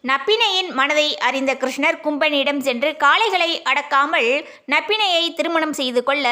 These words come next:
கேட்கிறார். கிருஷ்ணர் தனது சகோதரியின் மகன், தன் மகளின் காதலன் என்பதற்காக இருவருக்கும் திருமணம் செய்து வைக்க அவர் விரும்பவில்லை. ஆனால் கும்பன் கண்டிப்பாக காளைகளை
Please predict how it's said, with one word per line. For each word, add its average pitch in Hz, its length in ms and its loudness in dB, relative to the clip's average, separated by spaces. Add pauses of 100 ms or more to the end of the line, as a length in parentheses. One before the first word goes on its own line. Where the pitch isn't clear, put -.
(120)
கேட்கிறார். 226 640 -2 (560)
கிருஷ்ணர் 339 440 0
தனது 330 340 0
சகோதரியின் 349 720 2
மகன், 277 300 0 (120)
தன் 262 240 -2
மகளின் 302 520 0
காதலன் 285 560 2
என்பதற்காக 262 680 0
இருவருக்கும் 311 580 -2
திருமணம் 370 400 -2
செய்து 285 260 -2
வைக்க 262 300 0 (100)
அவர் 240 360 2
விரும்பவில்லை. 269 680 0 (340)
ஆனால் 262 380 2
கும்பன் 302 460 0
கண்டிப்பாக 294 680 0
காளைகளை 339 520 2